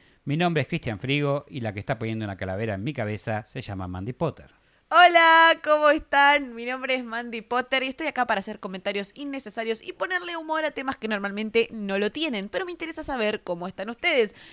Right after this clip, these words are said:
Speaker 2: Cuéntenme, que a mí me encanta que me respondan en los comentarios. ¿Cómo andan, gente? ¿Bien, Mandy? ¿Mal, Mandy?
Speaker 1: Del
Speaker 2: ¿Del
Speaker 1: orto,
Speaker 2: orto,
Speaker 1: Mandy.
Speaker 2: Mandy? ¿Cómo anda, Cristian Frigo?
Speaker 1: Del orto, Mandy.
Speaker 2: Bueno, eso fue rápido.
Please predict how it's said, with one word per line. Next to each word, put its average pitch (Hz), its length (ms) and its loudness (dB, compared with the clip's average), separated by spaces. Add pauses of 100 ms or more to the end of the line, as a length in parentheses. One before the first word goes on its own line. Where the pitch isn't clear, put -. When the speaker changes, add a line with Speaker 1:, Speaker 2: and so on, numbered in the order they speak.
(120)
Speaker 2:
Cuéntenme, 302 760 -2 (200)
que 233 100 2
a 226 40 0
mí 254 140 -6
me 247 80 -8
encanta 233 540 0
que 202 240 -4
me 202 160 -4
respondan 214 400 -2
en 220 80 2
los 220 100 0
comentarios. 202 680 0
¿Cómo 370 240 -2
andan, 190 280 -4
gente? 233 500 -4 (140)
¿Bien, 285 320 2
Mandy? 202 520 -6
¿Mal, 247 440 4
Mandy? 220 500 0
Speaker 1:
Del 190 120 -8
Speaker 2:
¿Del 254 280 10
Speaker 1:
orto, 269 140 12 (320)
Speaker 2:
orto, 95 40 4
Speaker 1:
Mandy. 226 280 4
Speaker 2:
Mandy? 233 340 -2 (320)
¿Cómo 247 160 -2
anda, 170 180 -2
Cristian 170 300 -2
Frigo? 190 420 -2 (160)
Speaker 1:
Del 180 140 0
orto, 98 220 -4
Mandy. 95 280 -6 (600)
Speaker 2:
Bueno, - 260 -4 (240)
eso 233 180 -6
fue 180 160 -4
rápido. 151 400 -8